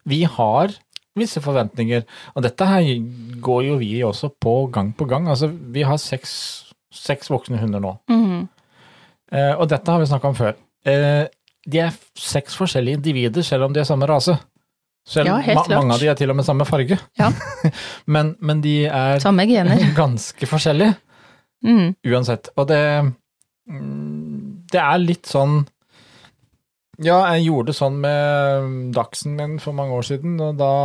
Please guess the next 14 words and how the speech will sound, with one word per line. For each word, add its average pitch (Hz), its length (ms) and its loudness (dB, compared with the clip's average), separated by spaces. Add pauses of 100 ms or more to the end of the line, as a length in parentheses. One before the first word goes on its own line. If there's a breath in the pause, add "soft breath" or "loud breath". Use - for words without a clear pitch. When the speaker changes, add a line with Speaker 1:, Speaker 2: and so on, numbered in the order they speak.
(200)
Speaker 1:
mm, 135 440 -6 (920)
vil 123 340 -2
jeg 147 140 0
jo 170 100 0 (420)
automatisk 131 760 -4
egentlig 110 580 -4 (800)
prøve 113 260 -2
det 120 100 -4
nå, 143 200 -2 (560)
så 175 100 -12
kanskje 135 240 -2
det 117 80 -8
ikke 120 140 -10
fungerer. 104 400 -4